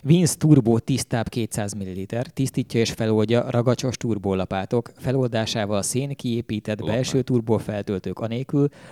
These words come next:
Speaker 1: hogy a turbófeltöltő ki az autó, vagy van. Wins Turbo tisztább, visszaállítja turbó hatalom, így
Speaker 2: Hatalom.
Speaker 1: nagyon gyors és olcsó módja a tisztítás a turbólapátok az autó, vagy van,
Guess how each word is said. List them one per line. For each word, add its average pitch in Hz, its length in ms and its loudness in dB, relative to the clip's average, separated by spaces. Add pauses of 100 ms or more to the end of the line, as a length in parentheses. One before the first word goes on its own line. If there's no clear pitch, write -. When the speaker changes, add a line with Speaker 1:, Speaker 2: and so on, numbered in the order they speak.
Speaker 1:
hogy 117 140 0
a 107 40 -2
turbófeltöltő 117 960 2
ki 131 220 -2
az 95 120 -2
autó, 104 560 -4
vagy 107 300 -6
van. 104 300 -2 (380)
Wins 147 240 0
Turbo 123 420 4
tisztább, 120 460 -4
visszaállítja 117 680 -2
turbó 110 380 2
hatalom, 113 460 4 (380)
így 123 140 2
Speaker 2:
Hatalom. 139 200 6
Speaker 1:
nagyon 160 140 8
gyors 147 400 6
és - 160 -4
olcsó 151 400 6
módja 127 340 4
a 101 60 2
tisztítás 123 640 -2
a 123 60 -8
turbólapátok 113 800 2
az 92 120 -8
autó, 143 560 4
vagy 117 280 2
van, 113 320 0